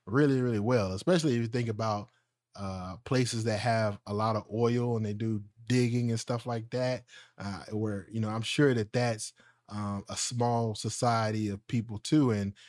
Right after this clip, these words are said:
you know, they probably see each other very often. But yeah, so that is our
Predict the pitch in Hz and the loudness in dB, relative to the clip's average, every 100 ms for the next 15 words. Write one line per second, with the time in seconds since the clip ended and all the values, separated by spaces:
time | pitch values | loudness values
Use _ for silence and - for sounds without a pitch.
0 | - - 107 104 110 110 117 113 107 - | -18 -8 -4 -2 -2 2 2 2 -2 -4
1 | _ _ - - 131 113 110 113 - _ | _ _ -8 0 0 2 0 -2 -4 _
2 | - 117 110 98 110 110 - - - - | -8 -2 0 -2 -6 -8 -10 -20 -20 -20
3 | 95 - _ _ _ _ _ - - - | -20 -20 _ _ _ _ _ -20 -20 -20
4 | - 247 - - - 147 131 202 208 - | 0 4 4 4 2 2 6 4 4 4
5 | 170 185 185 180 - - _ _ 131 139 | 4 6 6 4 0 -16 _ _ 0 2
6 | 135 131 127 | 4 2 0